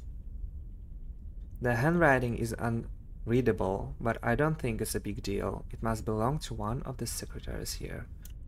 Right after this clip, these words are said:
Okay. Syringe. A strange looking syringe. Scary looking. Well,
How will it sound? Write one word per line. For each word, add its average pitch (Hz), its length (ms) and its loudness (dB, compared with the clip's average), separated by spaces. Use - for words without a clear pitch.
Okay. 170 420 -2
Syringe. 107 1080 0
A - 40 -6
strange 151 640 2
looking 104 360 0
syringe. - 800 -4
Scary 107 600 2
looking. - 520 -2
Well, 98 440 6